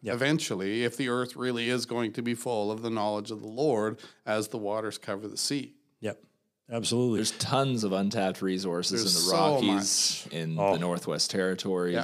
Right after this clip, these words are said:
Speaker 2: Yeah.
Speaker 3: and Yukon, and the Northwest Territories and Yukon are bigger than most countries
Speaker 2: Yeah.
Speaker 3: in the world.
Speaker 2: Northwest Territories
Speaker 3: <laughs>
Speaker 2: by itself, before they divided off into Nunavut and Northwest Territories, that whole area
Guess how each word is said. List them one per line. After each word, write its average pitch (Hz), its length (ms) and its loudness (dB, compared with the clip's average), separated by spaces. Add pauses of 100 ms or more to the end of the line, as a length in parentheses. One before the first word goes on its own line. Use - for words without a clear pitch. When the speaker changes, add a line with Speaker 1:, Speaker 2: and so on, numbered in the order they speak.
Speaker 2:
Yeah. 80 60 -4
Speaker 3:
and 76 80 -4
Yukon, 90 540 -2 (140)
and 90 340 0 (440)
the 92 220 2
Northwest 92 520 0
Territories 87 500 0
and 69 140 -6
Yukon 69 520 -6
are 62 300 -10 (140)
bigger 82 300 -2
than 71 240 -8
most 80 240 -6
countries 82 400 -6
Speaker 2:
Yeah. 131 60 2
Speaker 3:
in - 60 -4
the 73 80 -6
world. 78 180 0
Speaker 2:
Northwest 156 360 2
Territories 131 540 2
Speaker 3:
<laughs> - 200 0
Speaker 2:
by 127 160 6
itself, 147 640 4
before 156 260 0
they 139 140 2
divided 117 400 2
off 117 240 0
into 110 220 -4
Nunavut 107 580 0
and 104 140 -2
Northwest 107 380 -4
Territories, 110 540 -6 (300)
that 135 160 4
whole 143 220 4
area 113 500 2